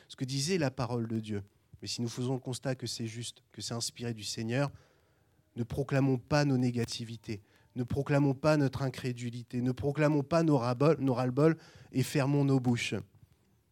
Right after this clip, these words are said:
Et ils l'ont fait. Septième jour, ils font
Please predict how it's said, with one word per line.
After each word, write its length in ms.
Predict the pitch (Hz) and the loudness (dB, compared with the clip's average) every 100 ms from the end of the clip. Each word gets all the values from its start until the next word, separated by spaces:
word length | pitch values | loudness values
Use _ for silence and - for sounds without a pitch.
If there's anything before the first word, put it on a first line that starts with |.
| - | -16
Et 140 | 104 120 | -6 0
ils 120 | 127 | 2
l'ont 120 | 120 | 2
fait. 300 | 110 - 101 - - _ _ _ _ _ _ _ _ _ _ _ | 0 -6 -10 -12 -20 _ _ _ _ _ _ _ _ _ _ _
Septième 400 | - 139 156 156 | -4 -2 4 4
jour, 300 | 147 185 180 | 6 6 6
ils 60 | 151 | 4
font 440 | - 156 156 151 | 0 0 0 -4